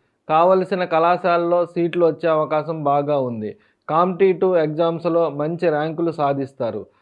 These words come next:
ఆస్తులు సంపాదించే అవకాశం బాగా ఉంది. ప్రాపర్టీస్ కొనుక్కునే వారికి మంచి అవకాశాలు.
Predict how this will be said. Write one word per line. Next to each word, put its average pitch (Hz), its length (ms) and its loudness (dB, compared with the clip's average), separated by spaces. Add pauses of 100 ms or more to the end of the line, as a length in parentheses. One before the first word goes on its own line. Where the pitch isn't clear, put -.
(200)
ఆస్తులు 185 720 2
సంపాదించే 165 800 -2
అవకాశం 160 680 -2
బాగా 143 340 2
ఉంది. 117 360 -6 (320)
ప్రాపర్టీస్ 185 880 2 (100)
కొనుక్కునే 175 520 0
వారికి 165 460 2
మంచి 156 360 -4
అవకాశాలు. 143 640 0